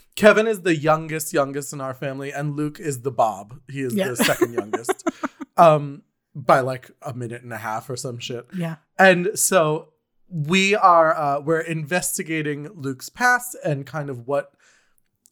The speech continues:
Speaker 1: led him to the place he's in now. It has been made very clear, obviously, in previous episodes that Luke is a, an addict and that he is struggling with addiction to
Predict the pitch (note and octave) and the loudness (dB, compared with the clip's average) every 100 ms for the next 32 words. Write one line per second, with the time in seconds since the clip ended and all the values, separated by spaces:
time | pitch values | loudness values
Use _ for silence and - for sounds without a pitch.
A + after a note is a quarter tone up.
0 | _ C#3 D3 D#3+ D3+ E3 D3+ D3 C#3+ C#3 | _ 0 4 4 2 -4 -6 -6 -6 -4
1 | C#3+ C3 C#3+ A#2+ A#2 A2 A2+ F#3 D#3+ D3+ | -8 -8 -10 -10 -10 -12 -14 -4 0 2
2 | D3+ - - - G3 G3+ D3+ F3 E3 D#3+ | 0 -4 -10 2 6 6 4 0 0 -2
3 | C#3 C#3 C3 - C3 C3 A#2+ A#2 B2+ A#2+ | -2 -4 -4 -8 -8 -6 -4 -4 -4 -6
4 | C#3 C3 C#3+ B2 A#2 B2 _ - D3 A#2+ | -4 -6 -8 -12 -14 -20 _ -8 -6 -4
5 | B2 G3 F3+ F3 D#3 C#3 A2+ A#2+ B2 B2+ | -4 -4 -4 -6 -4 -6 -8 -14 -10 -10
6 | B2 - C#3 A#2 G2+ - A2+ G2+ G2+ - | -10 -12 -8 -8 -8 -12 -12 -12 -16 -20
7 | _ _ _ C3 B2 D#3 F3+ F3 - C#3+ | _ _ _ -8 0 2 2 -2 -6 -8
8 | B2+ B2 B2 C3 A#2 G#2+ - C3 A#2 B2 | -6 -8 -8 -10 -6 -6 -4 -4 -4 -10
9 | A#2 A2+ A2+ A#2+ - B2 A#2+ - A#2+ A2+ | -12 -16 -14 -14 -14 -14 -12 -10 -10 -10